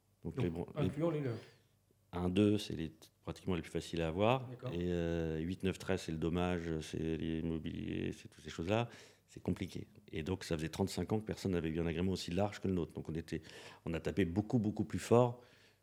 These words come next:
Speaker 1: que ce que faisait, euh, Alan en termes d'agrément. Et on en a rajouté deux, là, récemment. On a eu la branche seize et dix-sept. Donc là, on, on, on est une compagnie costaud avec, euh, sept agréments. Euh, non, on a, on a été tapé encore plus haut, euh, pour faire les produits qu'on voulait faire. Fallait qu'on
Speaker 2: D'où
Speaker 1: tape
Speaker 2: la
Speaker 1: haut.
Speaker 2: diversité de produits, on verra après,
Speaker 1: D'où la
Speaker 2: mais c'est,
Speaker 1: diversité de
Speaker 2: c'est
Speaker 1: produits,
Speaker 2: aussi
Speaker 1: en
Speaker 2: parce
Speaker 1: fait.
Speaker 2: que,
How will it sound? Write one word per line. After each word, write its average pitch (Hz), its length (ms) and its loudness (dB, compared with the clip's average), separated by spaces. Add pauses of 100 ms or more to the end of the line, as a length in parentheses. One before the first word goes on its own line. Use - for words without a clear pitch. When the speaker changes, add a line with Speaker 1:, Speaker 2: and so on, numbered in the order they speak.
(100)
Speaker 1:
que 92 100 -6
ce - 80 -6
que 90 100 -2
faisait, 95 400 2
euh, 78 720 0
Alan 95 320 6
en 90 100 2
termes 82 200 0
d'agrément. 82 420 2
Et 123 40 6
on 92 120 4
en 92 100 6
a 90 60 4
rajouté 85 340 0
deux, 92 200 4
là, 82 220 4
récemment. 82 420 0
On 85 180 0
a 85 60 0
eu 82 80 0
la 82 100 0
branche 80 240 -4
seize 85 200 0
et 87 60 0
dix-sept. - 420 -4 (560)
Donc - 140 -12
là, 101 100 4
on, 85 160 4
on, 85 220 0
on 85 120 0
est 85 40 0
une 85 80 -2
compagnie 87 380 2
costaud - 360 -2
avec, 87 300 2
euh, 85 160 2
sept 87 300 -2
agréments. 82 500 -2
Euh, 80 160 -4
non, 92 140 2
on 87 80 2
a, 78 120 0
on 90 140 -2
a 87 100 2
été 87 180 -2
tapé 98 260 2
encore 90 260 2
plus - 160 -2
haut, 110 180 0 (720)
euh, 80 120 -2
pour 80 160 -6
faire 92 140 6
les 90 60 6
produits 87 240 2
qu'on 85 140 0
voulait 82 160 0
faire. 98 240 -2
Fallait - 160 -6
qu'on - 120 -4
Speaker 2:
D'où 127 60 -4
Speaker 1:
tape 151 100 2
Speaker 2:
la 135 40 4
Speaker 1:
haut. 120 40 0
Speaker 2:
diversité 120 400 -4
de - 100 -20
produits, 117 280 -6
on 127 60 -4
verra 113 220 -4
après, 107 100 -4
Speaker 1:
D'où 82 80 0
la 98 60 8
Speaker 2:
mais 101 80 12
c'est, 87 40 10
Speaker 1:
diversité 87 300 2
de 85 60 -2
Speaker 2:
c'est - 20 -8
Speaker 1:
produits, 87 240 4
Speaker 2:
aussi 104 60 10
Speaker 1:
en 90 40 4
Speaker 2:
parce - 120 0
Speaker 1:
fait. 135 100 -8
Speaker 2:
que, 123 60 -8